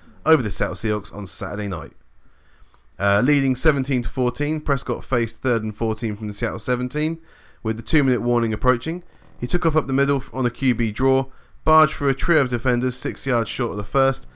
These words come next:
and went down at the one when he flipped headfirst by Tedrick Thompson. Uh, Prescott also had an eleven-yard scoring pass to Michael Gallup in the first half,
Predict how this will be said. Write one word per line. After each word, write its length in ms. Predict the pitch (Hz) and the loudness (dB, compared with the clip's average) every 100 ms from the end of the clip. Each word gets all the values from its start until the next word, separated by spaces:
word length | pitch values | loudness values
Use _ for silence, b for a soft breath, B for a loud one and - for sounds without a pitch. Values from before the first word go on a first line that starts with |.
| b b | b b
and 120 | 113 | 0
went 180 | 135 127 | 2 4
down 180 | 131 123 | 4 2
at 60 | 110 | 2
the 80 | 110 | 0
one 400 | 117 113 113 - b b | 2 2 0 -6 b b
when 100 | 107 | 2
he 60 | 107 | 4
flipped 280 | - 113 - | 4 2 0
headfirst 560 | 117 - 110 101 - | 0 0 0 0 0
by 180 | 101 98 | -2 0
Tedrick 400 | - 98 - - | 4 2 2 -2
Thompson. 420 | 107 95 - 65 - 67 73 87 b 85 90 b | -2 -2 -8 -12 -16 -20 -20 -20 b -20 -20 b
Uh, 340 | - 87 87 90 - - - - | -2 2 2 0 -6 -20 -10 4
Prescott 280 | 120 - 120 | 4 4 0
also 180 | 117 | 2
had 80 | 110 | 2
an 100 | 104 | 2
eleven-yard 440 | 113 107 110 104 - | 2 2 2 0 0
scoring 300 | 120 123 120 | 0 0 4
pass 260 | 127 123 | 4 4
to 80 | - | 2
Michael 240 | 120 113 | 0 0
Gallup 300 | 104 123 127 | 0 0 4
in 80 | 127 | 2
the 80 | 120 | 2
first 320 | - 131 - | 0 0 0
half, 280 | 143 147 | 2 2